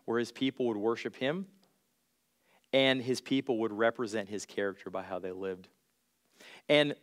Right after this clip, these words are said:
the representative, the human representative, Moses, he was not one that sought to promote himself and to put himself in the place of God. He was just the mediator. He's a great example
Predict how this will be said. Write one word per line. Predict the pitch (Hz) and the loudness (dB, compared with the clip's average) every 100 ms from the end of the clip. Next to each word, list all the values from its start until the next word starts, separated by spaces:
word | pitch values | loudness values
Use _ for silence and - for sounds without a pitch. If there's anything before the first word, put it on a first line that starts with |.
| _ - | _ 2
the | 139 | 4
representative, | 135 196 185 143 190 254 135 117 113 | 6 6 6 4 4 4 6 6 6
the | 120 | 2
human | 151 214 156 | -2 0 4
representative, | 127 120 113 120 117 107 | 4 2 0 0 0 0
Moses, | 113 190 151 117 - - _ _ _ _ _ _ _ | 2 2 2 -2 -6 -12 _ _ _ _ _ _ _
he | - 143 | -6 -2
was | 240 247 | 0 4
not | 147 117 | 4 4
one | 120 107 101 98 _ _ _ _ _ - | 2 2 0 -6 _ _ _ _ _ 0
that | 139 | 2
sought | - 139 123 - | 4 4 4 0
to | |
promote | - 107 113 107 | -12 -6 -2 -2
himself | 110 104 - 110 101 - - _ _ _ _ - | -4 -6 2 2 2 -2 -20 _ _ _ _ -4
and | 120 | -2
to | 120 | -2
put | - 127 | -2 -2
himself | 117 110 - 110 - | 0 -2 2 2 2
in | |
the | 104 | -8
place | - 104 101 | -2 -2 0
of | 104 92 - _ _ _ 110 | -6 -10 -14 _ _ _ -2
God. | 107 101 92 90 _ _ _ _ | 2 4 2 -4 _ _ _ _
He | 139 | -6
was | 175 - | -4 -4
just | 131 - | -6 -4
the | 117 | -4
mediator. | 110 160 131 101 90 90 _ _ _ _ _ _ _ _ - | -4 0 2 2 0 -10 _ _ _ _ _ _ _ _ -2
He's | 170 | 0
a | 127 | 0
great | 104 107 120 160 | -4 0 2 2
example | 117 113 143 113 90 | 0 -2 -2 -4 -6